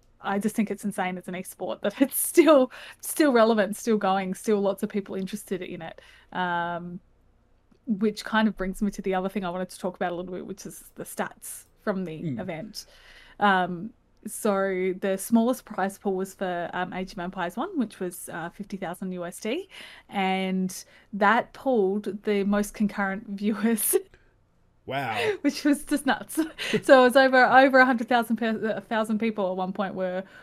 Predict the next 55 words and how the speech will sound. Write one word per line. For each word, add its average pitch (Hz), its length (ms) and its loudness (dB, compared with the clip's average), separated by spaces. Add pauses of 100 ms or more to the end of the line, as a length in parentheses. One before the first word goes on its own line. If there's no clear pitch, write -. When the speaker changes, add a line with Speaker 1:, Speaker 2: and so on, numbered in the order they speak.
(140)
Speaker 1:
were 202 140 0
watching, 196 580 -4
uh, 180 200 -8 (200)
Age 185 180 -6
of - 60 -14
Empires 180 720 -6 (100)
one 180 580 -6
competitive 208 580 0
play. - 420 -8 (420)
Um, 175 760 4 (420)
uh, 185 160 2
so 190 340 0
the 208 120 4
Age 202 200 2
of 208 80 0
Empires 202 380 4
two 262 200 2
tournament 226 420 2
had 208 160 2
a 196 60 -2
prize 190 300 2
pool 202 200 0
of 196 80 -4
two 233 200 0
hundred 214 260 0
thousand, 214 400 4
and 208 80 4
that 190 140 2
was 214 140 -2
what 185 200 0
we 190 100 -2
were 185 120 -2
just 202 180 -8
watching 196 280 -4
then, 240 240 -4
Age 196 260 -2
of 190 80 -6
Empires 185 460 -4
two, 208 400 -2 (320)
um, 185 640 4
with, 185 260 -2
uh, 185 160 2
Tato 196 560 2
taking 202 420 -2
that 180 180 0
out, 214 320 2
which 226 180 -2
was 220 120 -2
very 233 260 4
cool 247 260 2
'cause 247 160 -4
that 214 160 0
was 208 140 -4
his 226 200 -8
first, - 520 -4